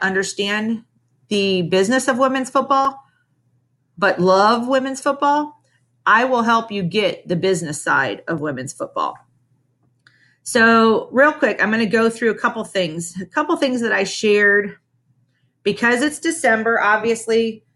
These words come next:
um, there's a couple different things that happen typically end of November, beginning of December, depending on what your calendar is. But if you are a women's football team and you haven't thought about these things yet, you gotta get started on them now.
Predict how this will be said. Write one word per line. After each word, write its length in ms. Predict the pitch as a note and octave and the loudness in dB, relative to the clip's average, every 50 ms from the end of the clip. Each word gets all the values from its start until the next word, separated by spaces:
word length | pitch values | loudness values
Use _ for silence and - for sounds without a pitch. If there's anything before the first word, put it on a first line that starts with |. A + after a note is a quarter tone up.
| _ _ _ | _ _ _
um, 480 | F#3+ F#3 F3+ F3+ E3+ D#3+ D#3+ E3+ - - | -2 -2 0 0 0 -2 -4 -6 -10 -4
there's 220 | G3 F#3+ G3 F#3+ | 0 0 0 0
a 60 | F#3+ F3+ | -2 -2
couple 300 | - B3+ B3 B3+ B3+ A#3+ | -2 -2 0 0 -2 0
different 340 | - A#3+ A#3 A#3 A#3 G3+ F3 | 0 -2 -2 0 -2 -4 0
things 240 | - A3+ G#3+ G#3+ F#3+ | -2 -2 -2 -2 -4
that 140 | F#3+ F3 F#3 | -6 -4 -2
happen 580 | G#3 G#3+ G#3+ G#3+ G#3 - G#3 G3+ G3+ G3 F#3 - _ _ _ _ _ _ _ _ _ _ _ _ _ _ _ _ _ | -2 -2 -2 -2 -2 -2 -2 -2 -4 -6 -10 -14 _ _ _ _ _ _ _ _ _ _ _ _ _ _ _ _ _
typically 580 | - - D4+ D#4 D#4+ D4+ D4+ D4+ D4 C#4+ C4 - | -6 -4 -4 -2 -2 -4 -2 -2 -2 -2 0 -2
end 200 | G#3 G#3+ A3 B3+ | -2 2 2 2
of 80 | C4 | 2
November, 500 | C4 B3+ A#3+ A3+ A3 A3 G#3+ G#3+ A3 A3+ | 2 2 0 2 2 2 2 2 0 0
beginning 400 | G3+ G#3+ G3 E3+ G3 F#3+ G3+ G#3+ | 0 0 0 0 -2 -2 0 -2
of 100 | A#3 A#3 | -4 -2
December, 480 | A3 B3+ B3+ - - G3 F#3+ F#3+ G#3 G#3+ | -4 -6 -4 -2 -2 -2 0 0 0 -2
depending 380 | G#3 - F3+ - F#3+ F#3+ G3 G3+ | -2 -2 -4 -4 -6 -4 -2 -2
on 160 | G3+ G3 F#3+ | -2 -2 0
what 160 | F#3+ F#3+ - | -2 -2 0
your 100 | G#3 A3+ | -2 -4
calendar 420 | A3+ - G3+ F#3 F#3 F#3+ F3+ F3 E3+ | -2 0 0 0 0 0 0 2 4
is. 240 | F3 F3 G#3 - - _ _ - - - _ _ _ _ | 4 2 2 -2 -10 _ _ -20 -20 -20 _ _ _ _
But 280 | A3+ A3+ E3+ - - | 2 2 2 2 4
if 220 | A3+ B3 B3 B3+ C#4 | 4 4 4 4 0
you 160 | C#4 C#4+ C4 | 2 4 6
are 200 | B3 A#3+ A#3 A3+ | 6 6 6 4
a 80 | G#3+ | 2
women's 280 | G#3+ A3 A3 A3+ A3 A3 | 0 -2 -2 -2 -4 -2
football 260 | - C4 B3+ B3 A#3 | -2 -2 0 0 0
team 240 | A#3 - A#3+ A3+ G#3 | 0 0 -2 -2 -2
and 100 | G#3 G3 | -2 -4
you 60 | G3 | 0
haven't 300 | G#3+ G#3+ A3 G#3+ F#3 F3 | 2 2 2 2 0 0
thought 160 | A3+ G#3 G#3 | 0 2 2
about 220 | G#3+ G#3+ G3+ G3+ G3+ | 2 2 0 0 0
these 180 | G#3+ G#3 G#3 | -2 -4 -4
things 200 | - A3 G#3 F#3+ | -4 -6 -6 -4
yet, 280 | F3+ G#3 G#3+ G3 - G3+ | -2 0 0 0 -2 -2
you 100 | A3 A3+ | -2 0
gotta 220 | A#3+ G#3+ F3+ F#3 | 2 2 2 2
get 180 | F3+ G3 - - | 0 -2 -4 -4
started 340 | - - G3 F#3+ F#3+ F3 E3 | -6 -2 0 0 0 0 0
on 160 | - F#3 F3+ | -2 -2 -2
them 200 | F3+ F3+ F3 F3 | -2 -4 -2 -2
now. 340 | F3 F3 D#3+ C3 G2+ F#2+ | 0 0 0 -2 -2 -6